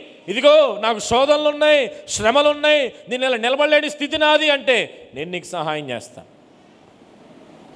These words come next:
నేను నీకు తోడై ఉంటాను, నేను నీ చేయి విడవను" అని ప్రభు అంటాడు. మన చేయి పట్టుకొని నడిపిస్తాడు ఆయన. ఆయన కొరకు నిలబడాలని ఆశ ఉంటే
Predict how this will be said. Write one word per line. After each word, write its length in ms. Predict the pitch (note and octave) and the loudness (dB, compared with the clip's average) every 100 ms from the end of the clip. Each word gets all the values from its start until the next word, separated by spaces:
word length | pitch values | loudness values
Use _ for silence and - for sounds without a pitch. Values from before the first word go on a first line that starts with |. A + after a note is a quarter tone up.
| - - - - - - - - - - - | -20 -16 -14 -10 -8 -8 -8 -16 -18 -6 2
నేను 140 | F3+ | 4
నీకు 160 | A#3 A#3+ | 6 4
తోడై 380 | B3+ C4 C#4+ C#4+ | 6 6 6 4
ఉంటాను, 540 | D4 D4 D4 B3 C#3 - - - - - - - | 4 6 6 2 0 -8 -14 -18 -20 -20 -6 2
నేను 120 | G#3+ | 4
నీ 60 | B3+ | 4
చేయి 300 | B3 A#3+ D4 | 6 4 6
విడవను" 640 | D4+ D#4 D#4 D#4 D4+ G3 - - - _ _ A#2+ | 4 6 6 6 4 2 -6 -20 -20 _ _ -18
అని 100 | B2 | -14
ప్రభు 300 | - C#3+ F3+ | -10 -6 -4
అంటాడు. 600 | F#3 F#3 F3 A#2+ - - - _ _ _ _ - | -4 -6 -8 -10 -16 -20 -20 _ _ _ _ -12
మన 200 | C3 D3+ E3+ A3 | 2 2 4 2
చేయి 100 | B3+ | 4
పట్టుకొని 340 | C4+ C4+ C4+ | 2 4 2
నడిపిస్తాడు 520 | C#4 D4 D4+ - B3 | 2 0 -6 -4 0
ఆయన. 240 | G3+ D3+ B2 - - - | 0 -2 -8 -14 -18 -2
ఆయన 340 | C#3+ G3+ G3+ | 0 2 0
కొరకు 420 | G3 D#3+ G3+ A#3+ B3 | -2 0 2 4 4
నిలబడాలని 680 | G3+ A#3 B3+ C4 C4+ C4+ B3 | 4 4 4 4 4 4 4
ఆశ 300 | A3 D4+ E4+ | 4 4 0
ఉంటే 600 | D#4 C4 A3 B3 D4 | -8 -8 -8 -6 -6